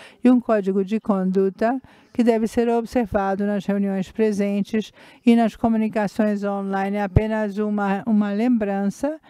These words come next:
É, convidamos todos vocês a fazer uma, essa revisão e lembrar que existe o Comitê de Ética do lacnic. Obrigada.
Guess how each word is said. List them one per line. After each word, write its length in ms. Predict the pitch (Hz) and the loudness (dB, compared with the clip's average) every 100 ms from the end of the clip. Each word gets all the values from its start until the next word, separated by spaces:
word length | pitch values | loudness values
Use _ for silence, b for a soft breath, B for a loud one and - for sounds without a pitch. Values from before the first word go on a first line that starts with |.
| B B B | B B B
É, 220 | 220 214 208 | 2 2 2
convidamos 460 | 240 233 233 226 | 2 2 2 0
todos 200 | 185 277 | 0 -2
vocês 360 | 247 233 240 226 | 0 0 0 0
a 80 | 214 | 0
fazer 300 | 214 208 208 | -2 -2 -2
uma, 120 | 202 | -2
essa 280 | 196 - 185 | -4 -2 -4
revisão 720 | 170 185 247 254 226 208 202 | -2 0 2 0 0 0 2
e 60 | |
lembrar 400 | 226 254 208 208 | 2 0 0 -4
que 120 | - 247 | -4 -2
existe 300 | 214 196 220 | -2 -4 -8
o 20 | |
Comitê 360 | 190 185 185 | -12 -10 -6
de 120 | 180 185 | -4 -2
Ética 300 | 170 - 170 | -4 -4 -4
do 80 | |
lacnic. 480 | 165 151 - 147 - - B B B _ | -2 -4 -6 -8 -8 -18 B B B _
Obrigada. 520 | 180 180 170 135 - | -2 -2 -2 -4 -6